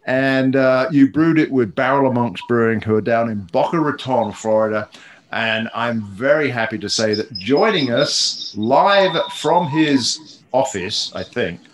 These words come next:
<laughs> is Mister Kevin Abbott, who is owner slash director of operations and probably does a whole bunch of other stuff as well. Oh, hello, we're getting a little feedback, so I'll see if I can keep, k-, keep that un-, con-, under control. Um,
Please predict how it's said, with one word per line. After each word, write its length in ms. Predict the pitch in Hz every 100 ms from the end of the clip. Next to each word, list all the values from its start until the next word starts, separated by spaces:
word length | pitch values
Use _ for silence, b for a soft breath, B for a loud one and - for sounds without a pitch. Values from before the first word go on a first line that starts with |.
| _ _ -
<laughs> 440 | - - - - 135
is 380 | 139 117 90
Mister 280 | 123 127 156
Kevin 400 | - 123 120 113
Abbott, 320 | 113 113 107 - B B B -
who 180 | 135 123
is 320 | 120 113 - -
owner 320 | 170 214 208 190
slash 680 | - 180 180 175 - - -
director 440 | 110 151 - 143
of 80 | 123
operations 920 | 131 120 117 120 117 - 110 110 - 101
and 340 | 107 104 101
probably 240 | 127 120 107
does 180 | 104
a 80 | 92
whole 220 | - 113 110
bunch 220 | 104 95
of 100 | 80
other 200 | 98 85
stuff 340 | 98 82 -
as 100 | 85
well. 440 | 92 82 - B B B B B -
Oh, 140 | 143
hello, 300 | - 135 113
we're 60 | -
getting 200 | 131 123
a 20 | 120
little 220 | 120 120
feedback, 520 | - 110 107 87 -
so 140 | -
I'll 40 | 104
see 100 | 110
if 100 | 98
I 60 | 90
can 120 | 90
keep, 180 | 110 - - _ - -
k-, 160 | - _
keep 200 | - 131
that 140 | 117 101
un-, 120 | 95
con-, 240 | 101 95 -
under 200 | 95 95
control. 500 | - 90 110 98 85 B B B
Um, 480 | 113 120 117 113